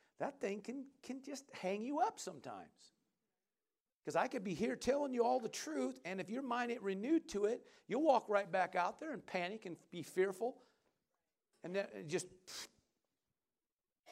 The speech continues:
and all you've done is open the door. So a sound mind's gotta be pretty important, but it's available for you, praise God. Amen.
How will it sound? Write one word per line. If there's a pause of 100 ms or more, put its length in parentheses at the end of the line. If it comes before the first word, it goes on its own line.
(560)
and
all
you've
done
is
open
the
door.
So
a
sound
mind's
gotta
be
pretty
important,
but
it's
available
for
you,
praise
God.
Amen.